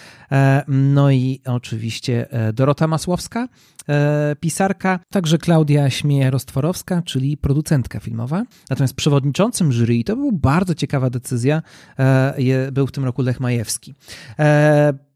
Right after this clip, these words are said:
Lech Majewski jest osobą bardzo specyficzną. To jest outsider polskiego kina. To jest człowiek, który przypomina trochę niektóre wielkie kariery polskich artystów, którzy bardziej są docenieni na świecie niż w Polsce i właśnie tak było też z Lechem Majewskim.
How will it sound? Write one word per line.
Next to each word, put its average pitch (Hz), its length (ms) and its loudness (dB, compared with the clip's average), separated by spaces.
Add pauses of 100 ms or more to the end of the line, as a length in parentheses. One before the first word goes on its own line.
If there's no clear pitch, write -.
(160)
Lech 175 180 2
Majewski 277 300 -2
jest 185 100 -2
osobą 170 500 -2
bardzo 151 220 0
specyficzną. 160 600 -4
To 127 80 -6
jest 131 120 -4
outsider 143 580 0
polskiego 123 400 -4
kina. 113 340 -8
To 147 160 -2
jest 175 320 -2
człowiek, 175 360 2
który 160 480 -2 (480)
przypomina 160 500 2
trochę 156 460 0 (340)
niektóre 147 380 2
wielkie 160 300 0
kariery 151 560 0 (240)
polskich 151 380 2
artystów, 139 580 -2
którzy 139 300 -4
bardziej 147 320 0
są 143 160 -2
docenieni 139 400 -2
na 131 100 -2
świecie 151 540 -2
niż 139 420 -2
w - 80 -14
Polsce 131 420 0
i 139 40 0
właśnie 131 260 -4
tak 139 140 0
było 135 200 0
też 120 200 -4
z - 20 -4
Lechem 123 220 -2
Majewskim. 120 580 -2